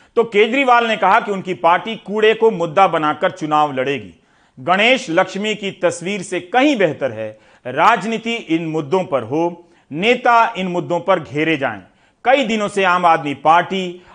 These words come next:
अपने Twitter हैंडल से दिल्ली में जमा कूड़े के ढेर के वीडियो जारी कर रही है। हाल ही में केंद्रीय मंत्री हरदीप सिंह पुरी का बयान अमर उजाला में छपा था कि कूड़े के पहाड़ों को हटाने के लिए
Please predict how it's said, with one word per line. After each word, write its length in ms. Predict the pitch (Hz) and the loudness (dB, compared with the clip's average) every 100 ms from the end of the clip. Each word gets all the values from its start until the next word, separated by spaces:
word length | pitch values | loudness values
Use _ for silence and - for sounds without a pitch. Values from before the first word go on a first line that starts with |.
| - | -2
अपने 400 | 156 175 175 170 | -2 -2 -8 -6
Twitter 320 | 208 247 240 | -6 2 2
हैंडल 380 | 185 175 180 185 | 4 0 0 -2
से 180 | 180 180 | -2 -6
दिल्ली 380 | 131 175 185 208 | -2 -2 0 -2
में 200 | 190 156 | -4 -2
जमा 280 | 160 170 175 | -2 0 -2
कूड़े 460 | - 175 196 202 | -4 -6 2 2
के 180 | 196 170 | 2 -4
ढेर 400 | 127 120 175 202 | -6 -2 2 2
के 160 | 170 160 | 0 -6
वीडियो 380 | 131 165 180 | -4 -4 -4
जारी 300 | 165 147 143 | 0 2 0
कर 180 | 135 131 | -2 -8
रही 220 | 120 139 | -6 -6
है। 120 | 127 87 _ _ _ _ _ | -8 -12 _ _ _ _ _
हाल 260 | 190 226 | 0 2
ही 80 | 254 | 2
में 160 | 240 - | 0 0
केंद्रीय 320 | 196 185 190 | -2 0 0
मंत्री 300 | 190 180 202 | 0 -4 -4
हरदीप 480 | 127 156 151 220 185 | 0 0 0 -4 -4
सिंह 240 | 202 190 | -8 -6
पुरी 200 | 175 175 | -2 -2
का 140 | 185 170 | 0 0
बयान 340 | 151 160 175 | 2 4 4
अमर 220 | 160 160 | 2 -2
उजाला 360 | 156 147 156 170 | -2 2 4 4
में 140 | 160 | 0
छपा 340 | 127 - 151 180 | -6 -6 0 2
था 400 | 170 180 170 - - _ - | 6 4 4 -2 -20 _ -6
कि 100 | 180 | -6
कूड़े 500 | 180 190 226 247 254 | -4 -4 4 6 6
के 160 | 247 | 4
पहाड़ों 540 | 240 185 156 170 180 185 | 2 2 4 4 4 2
को 180 | 220 | 0
हटाने 560 | 202 151 151 165 165 160 | 2 0 2 2 2 -4
के 240 | - 131 | -4 -6
लिए 460 | 120 123 147 185 202 | -4 -4 -4 -4 -6